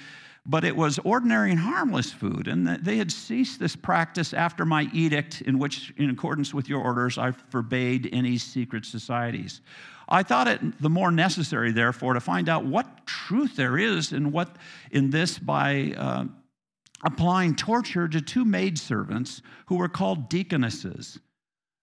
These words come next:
And I found after torturing them that they hel-, held to nothing but a depraved and extravagant superstition. How about the resurrection? And that I post-,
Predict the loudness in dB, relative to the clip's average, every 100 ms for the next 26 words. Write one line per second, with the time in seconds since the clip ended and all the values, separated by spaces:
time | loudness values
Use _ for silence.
0 | 0 2 2 0 2 4 4 2 -2 0
1 | 2 2 0 0 2 2 2 0 -4 -8
2 | -2 0 0 -4 -10 -20 _ -4 -2 0
3 | 2 0 0 0 2 2 2 2 0 0
4 | 0 -2 0 0 0 0 0 -2 -6 -14
5 | -4 0 0 0 0 -2 0 -2 0 -2
6 | -2 -2 -2 -2 -4 -4 -6 -6 -6 -6
7 | -6 -6 -6 -8 -10 -12 -14 _ _ _
8 | _ _ _ _ _ _ _ _ _ _
9 | 0 4 6 6 4 0 -8 -10 0 2
10 | 2 4 2 4 4 2 0